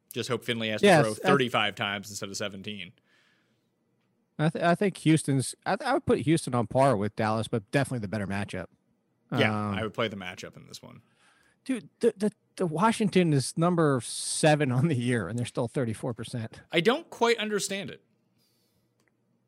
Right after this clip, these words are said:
Speaker 2: I don't know what's been go-, how many weeks in a row have we been talking about the Washington defense to go pick 'em up, and
Speaker 1: Well, they,
Speaker 2: people just
Speaker 1: well, they
Speaker 2: continue to
Speaker 1: finally,
Speaker 2: ignore
Speaker 1: they
Speaker 2: 'em?
Speaker 1: finally weren't good last week.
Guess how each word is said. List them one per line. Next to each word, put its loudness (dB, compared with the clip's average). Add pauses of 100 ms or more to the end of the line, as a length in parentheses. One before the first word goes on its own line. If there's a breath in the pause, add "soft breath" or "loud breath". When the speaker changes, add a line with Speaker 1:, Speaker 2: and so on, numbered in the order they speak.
(600)
Speaker 2:
I 4
don't 4
know 4
what's 2
been -2
go-, 2
how 4
many 2
weeks 2
in 2
a 2
row 2
have 0
we -4
been -4
talking -2
about -2
the -8
Washington -4
defense -8
to -16
go -8
pick -8
'em -4
up, -4
and -8
Speaker 1:
Well, -2
they, -2
Speaker 2:
people -4
just -10
Speaker 1:
well, -4
they 6
Speaker 2:
continue -
to 0
Speaker 1:
finally, 6
Speaker 2:
ignore 4
Speaker 1:
they 6
Speaker 2:
'em? 4
Speaker 1:
finally 4
weren't -6
good 2
last 0
week. -20